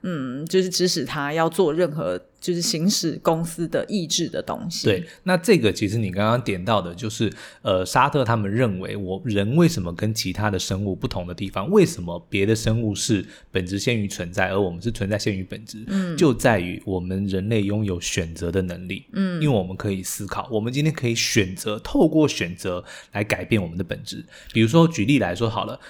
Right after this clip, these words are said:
Speaker 2: 像，呃，狮子，它的本质，它就是一个掠食者，它就是一个肉食者。它今天没有办法，今天说，哦，它看到一只羚羊很可怜，它同情它，它就改吃素，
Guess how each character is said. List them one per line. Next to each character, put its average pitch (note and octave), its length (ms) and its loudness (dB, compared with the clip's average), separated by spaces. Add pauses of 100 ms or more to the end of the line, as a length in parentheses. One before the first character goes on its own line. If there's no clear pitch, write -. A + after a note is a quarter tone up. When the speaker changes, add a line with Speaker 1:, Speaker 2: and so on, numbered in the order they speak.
Speaker 2:
像， A#2+ 320 2 (120)
呃， F#2+ 180 0
狮 C#3 240 2
子， G#2 180 -4 (240)
它 E3 140 6
的 E3 80 8
本 F#2+ 180 0
质， E2+ 140 -8
它 G2 180 -2
就 D3 140 2
是 C3 160 2
一 A2+ 80 4
个 G2+ 180 4
掠 G#2 200 6
食 F#2 180 -8
者， G#2 160 -10
它 G#2+ 140 -2
就 A#2 80 0
是 A#2 120 -2
一 A2 40 2
个 G#2 80 4
肉 G#2+ 180 4
食 G2 160 -10
者。 - 240 -14 (240)
它 F3+ 100 6
今 F#3+ 160 4
天 G3 140 6
没 D3+ 140 8
有 C#3+ 100 8
办 C3+ 180 4
法， F#2 140 0
今 A2 180 0
天 A#2 160 2
说， A#2 240 4 (160)
哦， G#2+ 160 6
它 C3+ 60 -2
看 D3+ 200 2
到 B2 140 6
一 A2+ 80 4
只 A#2 200 2
羚 G#2 340 0
羊 F#2 160 2
很 G#2 160 -2
可 G2+ 220 0
怜， G#2+ 200 -8 (480)
它 F3 100 6
同 A2+ 240 4
情 G#2 180 2
它， F#2+ 360 0
它 - 80 2
就 E3+ 100 6
改 F#2+ 200 2
吃 A#2+ 200 2
素， - 340 2